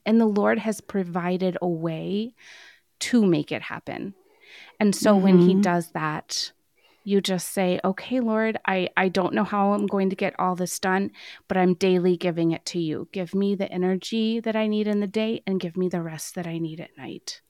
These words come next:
Speaker 1: And he's so
Speaker 2: Yes.
Speaker 1: faithful to do that through every season.
Speaker 2: And because you were so faithful when they were little,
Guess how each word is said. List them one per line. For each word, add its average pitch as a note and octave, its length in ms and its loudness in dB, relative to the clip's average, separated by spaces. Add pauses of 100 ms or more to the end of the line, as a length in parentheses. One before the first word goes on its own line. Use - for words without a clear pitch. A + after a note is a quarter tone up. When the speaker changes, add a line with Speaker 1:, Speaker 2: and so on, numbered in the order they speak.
(260)
Speaker 1:
And G3 300 2
he's G3+ 160 -2
so G3+ 160 2
Speaker 2:
Yes. F#3 80 -2
Speaker 1:
faithful F#3 380 -4
to - 140 -14
do E3 160 -8
that - 340 -8 (840)
through G3+ 300 4
every F#3 300 2
season. D#3+ 640 -4 (560)
Speaker 2:
And G3+ 160 -2
because G#3+ 340 -2
you G#3+ 120 0
were F#3+ 100 -2
so F3+ 500 -2
faithful F#3 580 -4
when F3+ 140 -4
they D#3+ 120 -2
were D#3 160 -6
little, F#3 640 -6